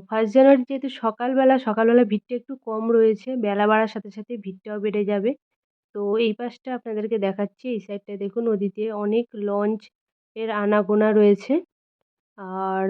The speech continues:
সকালে একটু কম তুলনামূলকভাবে, ওই দূরের দিকে দেখুন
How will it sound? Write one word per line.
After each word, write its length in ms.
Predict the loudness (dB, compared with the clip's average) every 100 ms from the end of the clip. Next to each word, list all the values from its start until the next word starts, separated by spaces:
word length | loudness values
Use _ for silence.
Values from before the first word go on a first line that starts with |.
| -4 -10 _ _ _
সকালে 400 | -10 -8 -4 2 4 4 2
একটু 280 | -4 -10 -14 -6
কম 260 | -2 2 2 0 _ _ _ -6
তুলনামূলকভাবে, 920 | -2 2 4 6 6 4 2 6 8
ওই 180 | 10 8
দূরের 300 | 6 6 6 6
দিকে 220 | 6 6
দেখুন 280 | 6 4